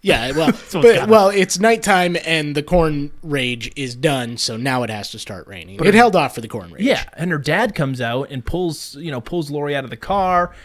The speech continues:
Speaker 2: and there's this whole confrontation between her and him and Will, and then she runs inside and basically finally confronts him, like, "Did Mom actually die in a car accident? Show me some fucking proof, guy."
Speaker 1: Yeah, "Do you work at the mental ward? I thought you were just a doctor," which I didn't know.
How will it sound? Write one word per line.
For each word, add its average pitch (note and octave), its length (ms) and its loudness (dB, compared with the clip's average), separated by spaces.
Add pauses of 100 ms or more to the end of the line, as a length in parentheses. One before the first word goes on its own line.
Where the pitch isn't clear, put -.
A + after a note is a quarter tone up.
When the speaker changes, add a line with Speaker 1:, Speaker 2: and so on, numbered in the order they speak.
(100)
Speaker 2:
and C#3 60 -8
there's C3 120 -6
this B2+ 120 -6
whole D3+ 120 -2
confrontation C#3 720 -6
between B2 320 -6
her D3 260 -2
and A#2 120 -4
him C3+ 220 -4
and A2 180 -8
Will, G3 360 4
and C3 120 -4
then C3 100 -6
she G#3 200 -2
runs D3+ 260 -4
inside F3 640 -2
and B2 120 -4
basically E3 400 -4
finally D3 220 -4
confronts D3 400 -6
him, C#3+ 80 -6
like, B2+ 220 -4
"Did F#3+ 240 0
Mom F3+ 240 0
actually D#3+ 300 -6
die D#3 140 -2
in C#3+ 60 -4
a B2+ 60 -6
car D#3 240 -6
accident? D3+ 400 -8 (240)
Show - 280 -6
me F3 120 -2
some F#3+ 160 -6
fucking F3+ 300 -6
proof, A#2 280 -6
guy." G#2 380 -8
Speaker 1:
Yeah, D#3+ 180 4
"Do B2+ 160 -6
you B3 140 4
work C#3 400 -2
at C#3+ 180 -4
the B2+ 80 -6
mental B2 440 -4
ward? B3 260 2
I A3+ 80 2
thought A3 260 0
you A#3 60 2
were A3 100 4
just G#3+ 220 -2
a G3+ 40 -4
doctor," G3 440 0
which G#2+ 260 -6
I D#3+ 160 2
didn't G#2+ 300 -2
know. G2+ 320 -8